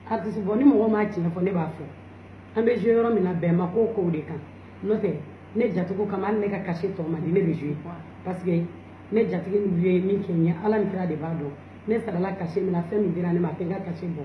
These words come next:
Donc, n bɛ hakɛto ɲini kɛ n jatigi bɛɛ lajɛlen fɛ. N'an fɔra ka bɛn a la,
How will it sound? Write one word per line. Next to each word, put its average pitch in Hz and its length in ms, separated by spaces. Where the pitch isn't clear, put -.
Donc, 175 320
n 208 40
bɛ 226 80
hakɛto 190 360
ɲini 202 260
kɛ 208 80
n 208 80
jatigi 170 320
bɛɛ 202 180
lajɛlen 185 380
fɛ. 156 180
N'an 302 180
fɔra 294 240
ka 240 120
bɛn 190 200
a 196 60
la, 165 120